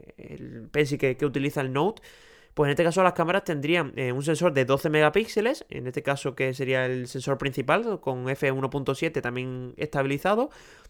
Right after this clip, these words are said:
También tenía un gran angular y en este caso cambiaremos el sensor macro por un sensor telefoto. Lo dicho,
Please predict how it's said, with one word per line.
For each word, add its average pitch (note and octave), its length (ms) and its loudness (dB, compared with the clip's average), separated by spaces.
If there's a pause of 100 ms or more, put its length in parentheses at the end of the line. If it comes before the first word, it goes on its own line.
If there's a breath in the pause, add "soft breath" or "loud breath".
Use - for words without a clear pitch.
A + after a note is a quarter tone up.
También D3 240 2
tenía D#3+ 220 4
un D#3 80 0
gran D#3+ 200 2
angular E3 460 6
y - 80 -2
en C3+ 60 0
este D#3 180 0
caso G3 340 2
cambiaremos C#3 480 4
el E3+ 100 0
sensor D#3 340 0
macro F#3+ 340 4
por C3+ 160 2
un C3+ 100 0
sensor E3 360 0
telefoto. F3+ 560 2 (640 soft breath)
Lo C3+ 100 -8
dicho, - 240 -6